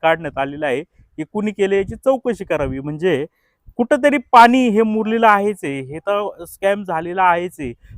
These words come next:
परंतु आपल्या अधिकाऱ्यांना वाचवण्यासाठी आताचे मुख्याधिकारी का वेळ दवडतायत हे मात्र समजू शकत नाहीये.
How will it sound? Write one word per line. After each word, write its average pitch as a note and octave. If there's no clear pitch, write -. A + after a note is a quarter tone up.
परंतु F3+
आपल्या F3+
अधिकाऱ्यांना E3+
वाचवण्यासाठी D#3+
आताचे F3
मुख्याधिकारी D#3
का A#3+
वेळ F#3
दवडतायत F3
हे D3+
मात्र E3+
समजू E3
शकत D3+
नाहीये. D3